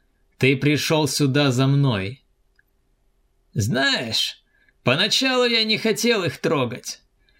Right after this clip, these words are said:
Но глядя, как ты яростно их защищаешь, этому должна быть причина, не так ли?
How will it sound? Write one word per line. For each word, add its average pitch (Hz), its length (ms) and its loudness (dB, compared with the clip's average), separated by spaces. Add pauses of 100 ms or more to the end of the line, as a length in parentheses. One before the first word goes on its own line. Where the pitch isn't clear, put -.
(180)
Но 170 220 2
глядя, 226 520 0
как 214 260 0
ты 240 140 0
яростно 208 760 0
их 202 100 -2
защищаешь, 202 1160 -2 (400)
этому 208 540 0
должна 214 560 2
быть 214 320 0
причина, 196 720 0
не 117 160 -2
так 226 380 -2
ли? 117 220 -4